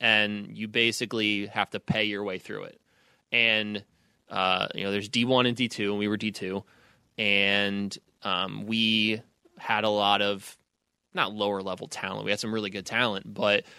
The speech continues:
um, we were short on numbers, and they needed athletes. They needed bodies. Um, and it wasn't super expensive. Out of the entire league, like, our school had, like, the cheapest startup costs. And so I talked with my parents, and, you know, they were able to help me out,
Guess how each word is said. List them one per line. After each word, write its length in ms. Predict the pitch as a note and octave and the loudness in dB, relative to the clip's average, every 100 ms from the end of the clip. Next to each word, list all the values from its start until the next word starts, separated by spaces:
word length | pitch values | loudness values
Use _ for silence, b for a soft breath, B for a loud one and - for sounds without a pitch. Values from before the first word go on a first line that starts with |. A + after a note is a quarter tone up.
| B B - | B B -4
um, 440 | G2+ F#2+ F#2 G2 | -2 0 -2 -6
we 100 | - | -6
were 80 | A2 | -2
short 300 | - A#2+ A2+ | 0 2 2
on 160 | B2 A2+ | 2 0
numbers, 400 | G2+ G2+ G2+ G2 | -2 -2 -4 -4
and 80 | F#2+ | -6
they 100 | G2 | -6
needed 360 | G2 F#2+ G2 - _ _ G2+ | -4 -4 -6 -10 _ _ -2
athletes. 360 | F#2+ G2+ G2 | -2 -4 -14
They 80 | - | -12
needed 240 | G2+ G2 F#2+ | -8 -6 -4
bodies. 520 | F2+ F#2 A2+ - - - | -6 -6 -6 -6 -6 -2
Um, 420 | G#2+ G2 F#2+ G2 - _ _ _ _ _ - | 4 6 4 2 -8 _ _ _ _ _ -10
and 80 | G#2+ | -4
it 80 | G#2 | 0
wasn't 380 | G#2+ G2+ A2+ - | 2 2 0 -4
super 360 | - A#2+ G#2+ F#2 | -4 -2 -2 -4
expensive. 540 | - G2 G2+ G#2 G2 | -4 -8 -6 -8 -6
Out 160 | F#2+ G#2+ | -4 -4
of 60 | |
the 60 | G#2+ | -4
entire 300 | A2 C3 G#2 | 0 2 2
league, 300 | G#2 G2+ G2 | -2 -6 -6
like, 180 | F#2+ - | -6 -4
our 180 | G2 | -2
school 320 | F#2+ - G2 F#2+ | -2 -4 -4 0
had, 320 | G#2 G2 G2+ - | 0 0 -4 -10
like, 180 | G#2 - | -6 -4
the 100 | F#2 | -2
cheapest 640 | - G#2+ A2 - - - | 0 0 0 -2 -4 -4
startup 380 | - G#2 G#2 - | 2 2 2 0
costs. 500 | G2+ G#2 - - - B B B B B - | 0 0 -2 -8 -12 B B B B B -2
And 420 | A#2+ A2 G#2+ G#2 | 2 2 2 -2
so 160 | - G#2 | -2 -2
I 60 | |
talked 240 | G2 G2+ G#2 | 0 0 -2
with 80 | |
my 80 | F#2 | -6
parents, 540 | - D3 D3 D3+ - A2+ | -2 2 2 0 -2 0
and, 400 | G2+ G2 G2 F#2+ | 0 0 -2 -4
you 60 | |
know, 60 | F#2+ | -4
they 80 | F#2+ | -2
were 80 | |
able 120 | G2 G2+ | -2 0
to 40 | |
help 140 | A2+ F#2+ | 0 0
me 120 | G#2 | 0
out, 280 | G2+ G2+ | 0 0